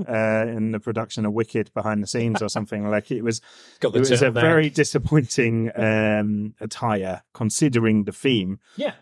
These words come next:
Speaker 1: You know, it's, it's Christmas. There's so much that you can
Speaker 2: And
Speaker 1: do
Speaker 2: the thing,
Speaker 1: with
Speaker 2: the
Speaker 1: that.
Speaker 2: thing is, you're l-, literally looking for Killer Santa movies.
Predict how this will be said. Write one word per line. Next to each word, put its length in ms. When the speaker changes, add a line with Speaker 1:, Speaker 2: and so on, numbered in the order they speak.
Speaker 1:
You 160
know, 160
it's, 320
it's 180
Christmas. 400
There's 140
so 240
much 300
that 100
you 140
can 140
Speaker 2:
And 60
Speaker 1:
do 80
Speaker 2:
the 60
thing, 140
Speaker 1:
with 80
Speaker 2:
the 60
Speaker 1:
that. 40
Speaker 2:
thing 140
is, 160
you're 240
l-, 200
literally 680
looking 480
for 180
Killer 260
Santa 400
movies. 640